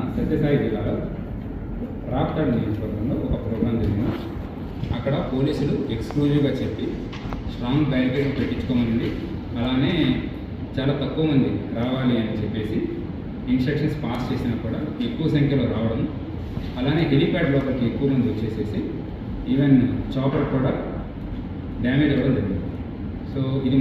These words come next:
మొత్తం ప్లానే, అంటే విఐపి యొక్క సెక్యూరిటీని కూడా ప్రాబ్లం క్రియేట్ చేస్తుంది, అలానే ఇండివిడ్యువల్ సెక్యూరిటీ, so ఎవరైతే సివిలియన్స్ ఉన్నారో వాళ్ళకు కూడా సెక్యూరిటీ ప్రాబ్లం వస్తుంది. ఇది మొదటి ఇష్యూ. So, రెండవ ఇన్సిడెన్స్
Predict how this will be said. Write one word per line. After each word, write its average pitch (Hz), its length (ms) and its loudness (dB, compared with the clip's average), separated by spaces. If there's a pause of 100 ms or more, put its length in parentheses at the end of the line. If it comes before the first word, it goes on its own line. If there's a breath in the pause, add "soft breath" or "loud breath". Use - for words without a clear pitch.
మొత్తం 185 240 0 (360)
ప్లానే, 135 380 2 (480)
అంటే 113 160 0 (140)
విఐపి 151 400 4
యొక్క 151 120 2 (120)
సెక్యూరిటీని 139 500 0
కూడా - 120 0 (920)
ప్రాబ్లం 139 360 2
క్రియేట్ 120 280 2
చేస్తుంది, 113 340 0 (200)
అలానే 139 320 2 (220)
ఇండివిడ్యువల్ 147 520 8
సెక్యూరిటీ, 113 340 0 (220)
so 117 100 -2 (280)
ఎవరైతే 123 360 0
సివిలియన్స్ 127 380 4
ఉన్నారో 123 280 2
వాళ్ళకు 127 300 0
కూడా 131 180 0
సెక్యూరిటీ 120 380 -2
ప్రాబ్లం 104 300 -2
వస్తుంది. - 240 -4 (260)
ఇది 139 180 4
మొదటి 131 260 2
ఇష్యూ. - 180 -2 (760)
So, 139 60 2 (120)
రెండవ 160 340 4
ఇన్సిడెన్స్ 143 380 2